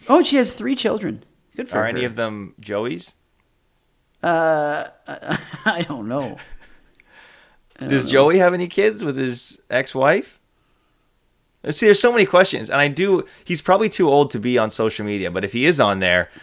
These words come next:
Speaker 2: I would really love to bully him into taking his own life.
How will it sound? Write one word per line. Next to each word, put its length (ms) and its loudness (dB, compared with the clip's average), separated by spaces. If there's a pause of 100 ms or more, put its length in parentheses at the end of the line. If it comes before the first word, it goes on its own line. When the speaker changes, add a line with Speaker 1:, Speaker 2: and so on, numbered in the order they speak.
(180)
Speaker 2:
I 160 0
would 220 -4
really 280 6
love 280 4
to 160 -4
bully 400 0
him 180 -4
into 380 -2
taking 340 -4
his 100 -4
own 160 0
life. 380 -6